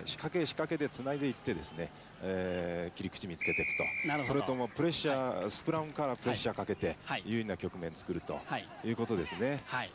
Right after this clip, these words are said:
Speaker 1: あとはですね、
Speaker 2: はい、
Speaker 1: オックスフォードのバックラインが比較的、あの、ディフェンスがゆったりと出てきて、ため気味に出てきますのでね、
Speaker 2: はあはあ、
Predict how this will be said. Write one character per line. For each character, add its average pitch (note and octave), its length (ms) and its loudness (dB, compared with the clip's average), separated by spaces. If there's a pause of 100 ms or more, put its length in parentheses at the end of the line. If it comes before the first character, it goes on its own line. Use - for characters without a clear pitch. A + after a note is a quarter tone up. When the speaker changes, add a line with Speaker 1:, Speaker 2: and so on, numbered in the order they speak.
(200)
Speaker 1:
あ D#3 140 0
と D#3+ 120 0
は C3+ 80 2
で G2 100 -4
す F2+ 100 -8
ね、 G#2 160 2
Speaker 2:
は G2 80 2
い、 G2+ 100 -8 (140)
Speaker 1:
オ G#2+ 60 -2
ッ - 20 -8
ク - 80 -10
ス - 40 -8
フ E3 40 2
ォ E3 40 2
ー - 20 -6
ド C#3+ 100 0
の - 60 -2
バ G2+ 100 2
ッ G#2 40 -4
ク - 140 -4
ラ F3 160 2
イ E3+ 60 -2
ン D#3+ 60 -6
が C#3 100 2
比 A#2 100 -4
較 D#3+ 100 0
的、 D3+ 240 -2
あ D3 60 2
の、 B2 80 -6
デ G2+ 80 -2
ィ A#2+ 40 2
フ D#3+ 60 2
ェ F3 40 4
ン E3 60 -2
ス D#3+ 100 -4
が D3+ 140 2
ゆ B2+ 180 2
っ - 20 2
た - 180 -4
り - 80 2
と C3+ 100 2
出 A2 120 2
て G#2 80 -2
き - 100 -4
て、 F#2+ 120 0
た - 180 -2
め F#3 100 2
気 F3+ 120 2
味 F3 80 -2
に E3 60 -4
出 D#3+ 80 4
て D3+ 100 0
き - 80 -8
ま G2 100 0
す G2 100 -6
の E2+ 140 -4
で D#2 80 -6
ね、 F2 100 0
Speaker 2:
は C#3 80 4
あ - 20 4
は A#2+ 60 0 (160)
あ、 - 20 -4